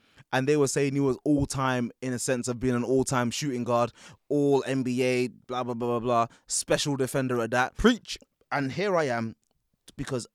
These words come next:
Speaker 1: of course Jalen McDaniels didn't make the all defensive team, and the reason I segue there is because Clay's only made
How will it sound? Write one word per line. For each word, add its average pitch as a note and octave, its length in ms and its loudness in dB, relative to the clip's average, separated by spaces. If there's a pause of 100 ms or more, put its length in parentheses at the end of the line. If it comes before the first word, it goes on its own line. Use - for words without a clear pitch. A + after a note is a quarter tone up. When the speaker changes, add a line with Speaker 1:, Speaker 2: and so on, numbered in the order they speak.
(480)
Speaker 1:
of D#3 100 0
course E3 300 0
Jalen C3 340 -2
McDaniels A#2 340 -4
didn't A2 220 -8
make G2+ 200 -8
the G#2+ 100 -6
all A2 180 -8
defensive G2+ 400 -12
team, G2+ 180 -14
and A2 120 -10
the A2+ 40 -8
reason B2+ 280 -6
I A#2 40 -4
segue G2+ 400 -8
there F2+ 220 -12 (400)
is G2+ 120 -10
because G2+ 420 -10 (280)
Clay's C3+ 280 -6
only A#2 260 -6
made G#2+ 300 -6